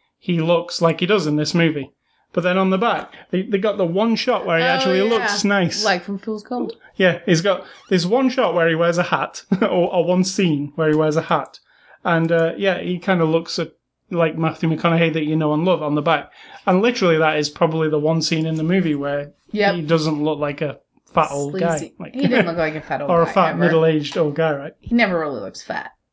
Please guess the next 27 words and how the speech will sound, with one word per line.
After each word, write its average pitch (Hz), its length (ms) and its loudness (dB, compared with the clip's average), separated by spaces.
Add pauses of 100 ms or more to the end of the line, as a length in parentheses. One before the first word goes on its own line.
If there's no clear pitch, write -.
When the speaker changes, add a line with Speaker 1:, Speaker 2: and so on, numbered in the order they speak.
(180)
Speaker 2:
I 160 60 -8
mean, 151 100 -4
that's 147 200 -2
the 156 80 -18
thing 156 240 -6
about 160 340 0
gaining 160 320 -2
a 160 60 -2
bunch 156 240 -4
of 160 80 -2
weight 170 320 2
when 180 160 0
you're 175 120 4
a 170 40 2
skinny 175 360 -2
person. 165 600 0
Speaker 1:
He 233 80 2
looks 285 260 0
fat 208 240 0
to 190 80 0
me 185 200 2
because 151 280 -2
he's 151 160 -6
ripped 175 320 -4
normally 143 400 -6
with 147 260 -8
abs. - 500 -2